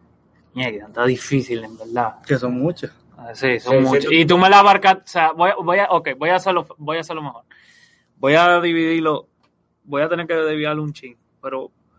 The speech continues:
Speaker 1: voy a hacerlo con lo normales, lo que son de plataformas normales. Mi orden va a ser,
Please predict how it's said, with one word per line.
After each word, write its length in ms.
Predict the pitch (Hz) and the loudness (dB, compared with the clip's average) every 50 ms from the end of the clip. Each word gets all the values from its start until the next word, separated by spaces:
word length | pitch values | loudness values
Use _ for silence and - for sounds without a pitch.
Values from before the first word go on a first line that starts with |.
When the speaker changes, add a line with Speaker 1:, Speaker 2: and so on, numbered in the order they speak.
| _ _ _ _ - | _ _ _ _ -2
Speaker 1:
voy 120 | 147 156 | 0 2
a 40 | 175 | 2
hacerlo 340 | 185 180 202 202 196 196 196 | 2 2 4 4 4 4 4
con 100 | 202 196 | 4 4
lo 60 | 190 185 | 4 4
normales, 560 | 180 175 165 156 156 147 139 127 120 120 123 | 4 2 2 2 2 2 2 2 -2 -6 -8
lo 120 | 127 127 | -10 -8
que 100 | 135 135 | -8 -8
son 120 | 131 147 156 | -8 -6 -8
de 80 | 160 | -6
plataformas 520 | 151 170 160 156 156 156 156 151 156 156 151 | -6 -6 -6 -6 -6 -6 -6 -4 -4 -4 -4
normales. 480 | 143 135 131 127 120 117 117 - _ _ _ _ | -4 -6 -8 -10 -12 -12 -14 -20 _ _ _ _
Mi 180 | 156 160 170 175 | -4 0 2 4
orden 320 | 180 190 214 233 240 233 | 4 4 4 4 4 4
va 80 | 226 226 | 4 2
a 40 | 214 | 2
ser, 320 | 208 214 220 220 - - | 2 -2 -6 -6 -6 -10